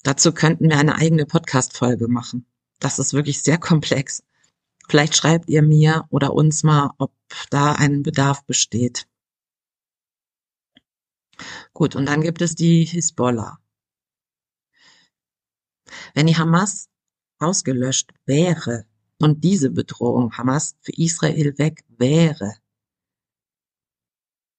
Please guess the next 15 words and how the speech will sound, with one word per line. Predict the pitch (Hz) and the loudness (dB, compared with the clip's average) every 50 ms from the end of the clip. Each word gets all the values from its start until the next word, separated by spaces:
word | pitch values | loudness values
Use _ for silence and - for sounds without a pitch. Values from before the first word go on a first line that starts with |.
| _ _ _ _ _ _ _ _ _ _ _ _ _ _ _ _ _ _ _ _ _ _ _ _ _ _ _ _ _ _ _ | _ _ _ _ _ _ _ _ _ _ _ _ _ _ _ _ _ _ _ _ _ _ _ _ _ _ _ _ _ _ _
kann | - - 151 139 147 170 180 196 208 - - _ _ _ _ | -6 -4 0 2 2 2 2 2 -2 -4 -8 _ _ _ _
es | - 151 156 - - | -6 -4 -4 -4 -2
all | - 143 185 | 0 2 2
seine | 190 180 175 170 165 | 4 4 4 4 4
Bemü-, | 160 156 151 - - | 4 2 0 -2 -4
Bemühungen | 151 151 156 151 156 156 180 214 220 175 156 147 139 135 151 165 170 170 226 - - _ _ - | -4 0 0 2 4 4 4 4 4 2 2 2 0 0 0 2 2 0 0 -2 -8 _ _ -16
fortan | - - - 131 151 175 - _ - - 113 131 147 - 214 - - _ _ _ _ _ _ _ _ _ _ _ _ _ _ _ _ _ _ _ _ _ _ _ _ _ | -6 -2 0 0 0 -2 -4 _ -10 -6 -4 -2 -2 -2 -2 -4 -8 _ _ _ _ _ _ _ _ _ _ _ _ _ _ _ _ _ _ _ _ _ _ _ _ _
auf | - 131 143 143 - | -6 -6 -6 -4 -4
dem | - 147 147 147 | -2 -2 -2 -4
Feind | - - 139 139 147 160 - | -4 -4 -2 0 0 0 2
im | - 175 160 | 2 2 4
Norden | 160 170 185 135 - | 4 2 2 0 -2
konzentrieren. | - - 113 110 - - - - - - - - 107 107 107 107 - - _ _ _ _ _ _ _ _ _ _ _ _ _ _ _ _ _ _ _ _ _ _ _ _ - | -4 -6 -8 -8 -8 -8 -10 -12 -12 -14 -10 -8 -6 -4 -4 -6 -8 -14 _ _ _ _ _ _ _ _ _ _ _ _ _ _ _ _ _ _ _ _ _ _ _ _ -6
Die | - 156 | -4 0
Hisbollah | 143 147 143 139 - - - 82 104 107 107 110 110 - - | 0 0 0 0 -2 -2 0 2 2 4 4 2 2 0 -4